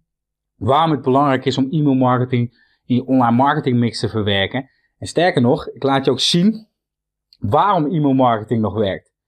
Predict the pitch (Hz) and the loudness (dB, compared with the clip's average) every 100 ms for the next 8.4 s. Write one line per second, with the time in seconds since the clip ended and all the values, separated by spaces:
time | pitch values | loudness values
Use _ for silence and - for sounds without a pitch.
0 | _ _ - 127 - 165 156 160 151 135 | _ _ -2 -2 2 0 2 2 2 0
1 | - _ _ - 156 151 143 160 160 147 | -6 _ _ -4 2 4 4 2 2 0
2 | 135 156 139 - 160 147 120 - 135 110 | 0 0 0 0 0 0 -4 -6 -6 -2
3 | 127 165 156 147 143 143 139 _ _ _ | 0 2 2 2 2 0 -2 _ _ _
4 | _ - 127 127 131 117 123 123 127 135 | _ -4 0 2 2 0 0 2 4 4
5 | 143 139 123 98 135 160 127 123 147 156 | 2 0 -4 -2 0 0 0 0 0 0
6 | 156 135 123 123 135 127 131 117 135 156 | 0 0 2 2 2 0 -2 -2 -2 0
7 | 170 156 - 156 127 156 156 147 113 143 | 0 -2 -2 -2 0 2 2 -2 -4 -2
8 | 135 127 - | 0 0 -2